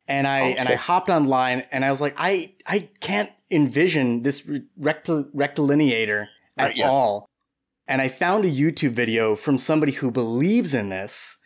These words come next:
Speaker 2: Oh, dear.
Speaker 1: It's, like, a thirteen minute long video. The amount of, of complexity that went into this experiment is really fascinating.
Speaker 2: Right, yeah.
Speaker 1: It, it's, it's really interesting.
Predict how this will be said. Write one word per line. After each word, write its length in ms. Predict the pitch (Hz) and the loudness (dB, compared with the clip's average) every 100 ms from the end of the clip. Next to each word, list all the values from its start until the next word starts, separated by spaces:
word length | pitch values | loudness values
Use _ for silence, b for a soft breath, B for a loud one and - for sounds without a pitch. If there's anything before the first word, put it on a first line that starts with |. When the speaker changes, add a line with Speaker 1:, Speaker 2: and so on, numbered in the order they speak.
| - | 2
Speaker 2:
Oh, 180 | 139 120 | 2 2
dear. 140 | 98 | -4
Speaker 1:
It's, 80 | - | -4
like, 100 | 151 | -4
a 60 | 139 | -6
thirteen 580 | - 196 208 202 226 | -4 0 0 2 2
minute 200 | 196 190 | 4 2
long 380 | 165 156 147 131 | 2 2 2 2
video. 600 | 139 135 120 107 101 101 _ _ _ _ _ - | 0 0 0 0 -2 -6 _ _ _ _ _ -10
The 200 | 131 160 | 0 4
amount 400 | 147 139 180 196 | 4 4 2 0
of, 200 | 165 - - | -2 -2 -4
of 580 | 170 139 127 117 - - _ _ - | 0 2 2 0 -6 -18 _ _ -14
complexity 880 | - 160 135 - 139 - 170 160 151 | -2 0 0 -2 -4 -2 0 2 2
that 200 | 120 113 | 0 0
went 180 | 127 147 | 0 2
into 220 | 143 143 | 0 0
this 200 | 127 135 | -4 -6
experiment 720 | 117 - 120 131 143 180 - _ _ _ _ _ - | -8 -4 0 2 2 0 -6 _ _ _ _ _ -8
is 420 | 151 - 190 135 | -6 0 2 0
really 520 | 127 135 151 151 135 | -2 0 2 4 2
fascinating. 800 | 123 117 104 - 104 95 92 98 _ _ _ 123 | 0 -2 -2 -4 -8 -8 -10 -16 _ _ _ -10
Speaker 2:
Right, 140 | 104 | -10
yeah. 120 | - - 147 | -8 -2 -2
Speaker 1:
It, 80 | 147 | -2
it's, 380 | 147 - - - | -4 -4 -12 -6
it's 180 | 151 135 | -6 -4
really 600 | 139 156 175 165 147 127 | -4 0 4 4 4 2
interesting. 600 | 120 - 104 - 71 | -2 -4 -8 -10 -14